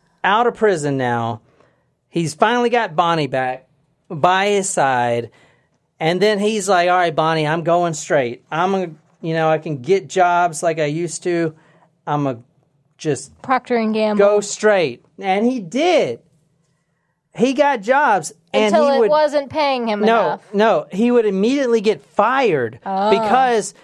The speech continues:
Speaker 1: the cops at this time, the police, the Dallas police, would always bring him in for questioning because
Speaker 2: For what?
Speaker 1: he's big for everything. He wasn't even doing any crimes anymore. They were literally targeting him.
Speaker 2: Ah.
Speaker 1: They were basically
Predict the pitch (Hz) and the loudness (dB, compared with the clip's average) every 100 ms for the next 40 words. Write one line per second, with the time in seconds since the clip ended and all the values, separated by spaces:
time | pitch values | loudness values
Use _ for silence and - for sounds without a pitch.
0 | _ - 170 - 196 233 233 180 - 175 | _ -4 -4 -2 0 2 2 0 -2 -2
1 | 185 214 - 151 135 135 135 - 180 247 | 0 -2 -2 0 0 0 -2 -2 2 2
2 | 233 196 175 160 165 160 - 202 190 - | 2 -2 0 2 2 0 -2 0 0 -4
3 | - - _ _ _ 160 190 190 226 226 | -12 -20 _ _ _ 0 2 4 4 2
4 | 190 127 185 220 233 214 226 214 196 - | 0 -2 2 2 2 2 2 0 -4 0
5 | 233 233 190 147 120 - _ 175 226 330 | 0 0 -4 -4 -6 -12 _ 0 2 2
6 | 403 339 226 190 - _ _ _ 156 208 | 0 0 0 -4 -12 _ _ _ -2 -2
7 | - - - 151 165 220 233 302 262 - | -2 -14 -16 -4 2 2 2 0 -2 -2
8 | 147 131 214 247 220 233 220 233 233 202 | -2 0 0 2 2 0 2 2 0 -2
9 | 247 240 180 156 131 151 208 226 214 160 | -2 -2 0 0 0 2 2 4 2 2
10 | 175 226 220 202 175 165 147 - 190 190 | 2 2 2 2 0 -2 -4 0 0 0
11 | 165 143 123 131 123 120 185 190 196 190 | -2 -4 -4 -4 -4 -4 -6 -8 -8 -8
12 | 190 - - 185 185 180 196 208 - 190 | -10 -12 -4 0 2 2 0 0 0 2
13 | 170 143 | 0 -4